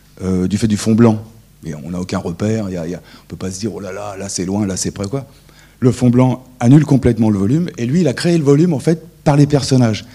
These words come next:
qu'il a fait venir plus près de son objectif, ou plus loin, ou à moyenne distance, et tout ça. Et en les assemblant, on a une espèce de rythme comme ça, très, très curieux,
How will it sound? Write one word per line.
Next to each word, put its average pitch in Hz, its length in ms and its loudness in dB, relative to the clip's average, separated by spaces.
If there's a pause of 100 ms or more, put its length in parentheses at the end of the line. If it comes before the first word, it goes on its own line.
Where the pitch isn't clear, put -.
(440)
qu'il 123 160 -2
a 123 60 0
fait 135 140 0
venir 135 280 4
plus 170 220 2
près 147 260 0
de 143 60 -6
son 110 160 -2
objectif, 107 560 -6
ou 98 40 -14
plus 123 200 -2
loin, 110 240 2
ou 110 120 -4
à 90 40 -6
moyenne 92 240 -4
distance, 104 380 -8
et 95 40 -8
tout 87 100 -12
ça. - 160 -16 (840)
Et 104 120 -2
en 110 60 4
les 156 180 8
assemblant, 131 520 2 (540)
on - 60 -6
a 123 160 -4
une 127 80 -6
espèce 139 340 -2
de 139 100 -2
rythme 147 300 -6
comme 107 160 -6
ça, 110 160 -8
très, 165 200 -8
très 160 180 -4
curieux, 139 420 2